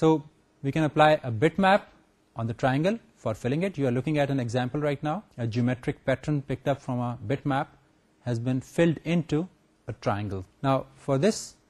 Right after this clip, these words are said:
we are going to use again the idea of interpolation، and the idea is perfectly the same۔ Only two more values would be required to interpolate۔ Where would these two more values come from؟ They are going to come from the bitmap۔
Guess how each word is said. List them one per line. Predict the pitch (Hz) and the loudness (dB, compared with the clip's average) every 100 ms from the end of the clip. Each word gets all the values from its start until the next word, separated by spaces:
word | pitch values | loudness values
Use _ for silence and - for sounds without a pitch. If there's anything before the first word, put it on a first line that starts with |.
| - 143 | -8 2
we | 151 | 4
are | 151 | 4
going | 160 | 2
to | 165 151 | 2 2
use | 170 151 - - | 2 0 -6 -6
again | 131 147 139 | 0 2 2
the | 131 | 2
idea | 131 135 143 | 2 2 2
of | 135 | 0
interpolation، | 123 - 131 170 - 147 - _ _ _ _ _ | -4 -2 2 2 0 -6 -8 _ _ _ _ _
and | 131 131 131 - 127 | -2 0 -2 -4 -8
the | 123 131 | -2 0
idea | 139 139 | 2 0
is | 127 - 196 | -2 -2 -2
perfectly | - 190 151 | 0 -2 -2
the | 143 - | -2 -2
same۔ | 107 95 98 _ _ _ - | -6 -6 -10 _ _ _ -6
Only | 151 170 - | 0 0 0
two | 233 233 | 2 4
more | 208 180 123 | 6 4 4
values | 139 147 165 123 - _ _ - | 4 6 4 2 -4 _ _ -6
would | 123 | -2
be | 127 117 | 0 0
required | - 120 113 117 | 0 0 2 -2
to | 107 | -6
interpolate۔ | 107 - 110 151 - - _ _ _ _ 131 | -6 -6 -4 -4 -6 -20 _ _ _ _ 2
Where | 160 | 4
would | 175 156 | 4 2
these | 175 - | 0 0
two | 185 | -2
more | 175 175 | 0 2
values | 160 160 175 - | 4 2 2 -2
come | 170 160 | -4 -2
from؟ | 214 269 _ - | -2 -4 _ -6
They | 131 | 0
are | 131 | 2
going | 135 135 | 2 0
to | 135 | -2
come | 127 | -2
from | 135 127 | -2 -2
the | 117 | -2
bitmap۔ | 113 107 98 | -2 -4 -6